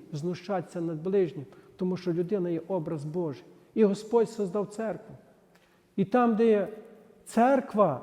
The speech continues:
Христова, чи в домі, чи в підвалі, чи в палаці, там є Христос. І Він там приймає людей. А там, де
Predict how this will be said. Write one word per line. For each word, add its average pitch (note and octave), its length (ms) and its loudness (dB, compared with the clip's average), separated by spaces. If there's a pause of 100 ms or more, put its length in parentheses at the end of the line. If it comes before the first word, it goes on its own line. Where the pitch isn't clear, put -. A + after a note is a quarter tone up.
Христова, G3+ 840 4
чи B3+ 140 4
в A3 100 6
домі, G3+ 400 6
чи - 160 2
в B3 60 4
підвалі, G#3+ 600 4
чи A#3+ 100 0
в A3+ 80 2
палаці, A#3+ 680 2 (360)
там G3 220 0
є F3+ 60 0
Христос. E3 720 -8 (1300)
І A3 100 8
Він A#3+ 240 6
там G#3 200 2
приймає G3 560 0
людей. E3 420 -4 (880)
А D3 120 -12
там, F#3 360 -6
де E3 260 -6